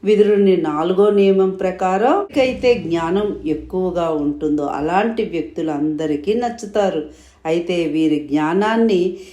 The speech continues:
ఎవరితో అయినా పంచుకున్నప్పుడు మాత్రం వీరికి ప్రతి చోట గౌరవమే వస్తుంది. వీరు అనవసరమైన సందర్భాల్లో ఎలాంటి విషయాల్ని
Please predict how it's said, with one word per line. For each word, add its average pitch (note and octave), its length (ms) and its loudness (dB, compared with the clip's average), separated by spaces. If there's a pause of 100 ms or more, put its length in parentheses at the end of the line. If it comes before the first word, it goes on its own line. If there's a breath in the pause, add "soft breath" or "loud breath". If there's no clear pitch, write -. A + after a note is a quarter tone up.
(200 loud breath)
ఎవరితో A3 460 4
అయినా A3 360 4
పంచుకున్నప్పుడు F#3 920 -2
మాత్రం D3+ 640 -2
వీరికి D3 600 -2 (360 loud breath)
ప్రతి A3+ 420 2 (100)
చోట D3 240 -2
గౌరవమే E3 840 2
వస్తుంది. C4 760 0
వీరు D3+ 480 0 (300 loud breath)
అనవసరమైన B3+ 920 2
సందర్భాల్లో F3 1080 0
ఎలాంటి F#3 640 0
విషయాల్ని G3 880 -2